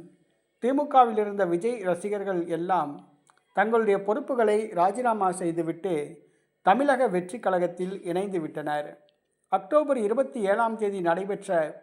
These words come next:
தமிழக வெற்றி கழக முதல் மாநாட்டில் அவர்கள் கார்களில் தண்ட-, தங்களுடைய ஆதரவாளர்களுடன் சென்று கலந்து கொண்டார்கள்.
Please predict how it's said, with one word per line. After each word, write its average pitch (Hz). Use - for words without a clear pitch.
தமிழக 233
வெற்றி 180
கழக 190
முதல் 180
மாநாட்டில் 175
அவர்கள் 196
கார்களில் 226
தண்ட-, 196
தங்களுடைய 202
ஆதரவாளர்களுடன் 196
சென்று 185
கலந்து 196
கொண்டார்கள். 151